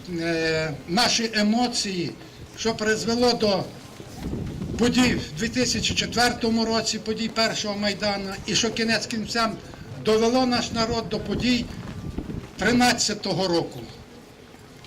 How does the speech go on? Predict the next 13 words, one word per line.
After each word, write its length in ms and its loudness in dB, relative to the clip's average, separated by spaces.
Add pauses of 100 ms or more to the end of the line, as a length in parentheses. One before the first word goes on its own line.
(1040)
яка 280 2
при-, 240 -4
події, 460 0
які 240 0
розвивалися 840 2
в 60 -8
чотирнадцятому 840 0
і 140 -6
продовжуються 840 -2
тепер. 440 2 (1600)
Безперечно, 760 2
е, 1200 -12 (760)
важко 440 2